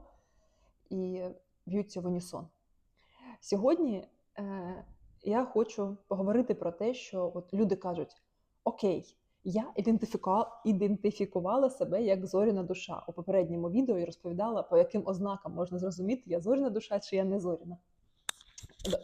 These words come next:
ви, е, це зрозуміли, і тепер, ну, щось потрібно діяти. Я вам скажу чесно, що у кожної зоряної душі є якась місія.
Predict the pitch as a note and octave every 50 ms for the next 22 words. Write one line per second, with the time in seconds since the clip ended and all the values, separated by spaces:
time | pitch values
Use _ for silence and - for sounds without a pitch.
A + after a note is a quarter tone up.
0 | - - F#3+ F#3 G3+ C4 C4+ - - - - - G3 F#3+ F#3+ G3 F#3+ - - -
1 | G#3 G3 G3+ G#3 B3+ F#3 G3 F#3 G3 B3 D4+ D4 - G#3+ - F#3 - - A3+ B3+
2 | D4 - - - _ _ _ _ _ _ _ G#3 G3+ - - B3 - - - -
3 | - G#3+ - G3+ A3 A#3 F#3+ G#3 G3+ F#3+ F#3 F3 F3 E3+ F3 - - _ _ _
4 | F#3 E3+ E3 A3 C4+ E4+ E4 - - - F3+ E3+ F3 - _ _ _ _ _ _
5 | _ _ - G3+ G3+ G3+ G3+ G3+ - - F#3+ G3 G3 F#3+ - - A#3 - - E4+
6 | C#4+ - - F#3+ F#3 F#3 F#3 - G3+ F#3+ F#3+ E3+ D#3+ - E3+ F3 F3+ F#3+ F#3 F3+
7 | F3+ F3+ F3+ F#3 - - F3 - - - D4 D#4+ - F#3+ E3+ G3+ B3+ C4+ B3 F#3+
8 | F3 - - G3+ A3 A3+ - - - - _ _ _ _ _ - G#3 A3 A#3+ A#3
9 | A#3+ - - - F#3 E3 E3+ E3